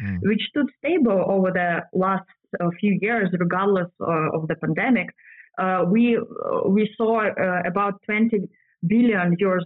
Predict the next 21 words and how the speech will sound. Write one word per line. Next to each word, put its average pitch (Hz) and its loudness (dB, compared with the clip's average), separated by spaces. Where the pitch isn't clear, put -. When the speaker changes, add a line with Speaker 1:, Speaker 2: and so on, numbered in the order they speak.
Speaker 2:
dollars 190 2
worth 185 0
of 175 -4
foreign 175 0
capital 233 -2
invested 180 -2
into, 175 0
uh, 165 -2
like, 160 -2
new 208 4
projects 196 -2
last 165 -2
year. 190 0
And 202 4
the 220 2
main 233 4
recipient 226 0
of 190 -2
those, 208 2
uh, 180 0
investments 196 2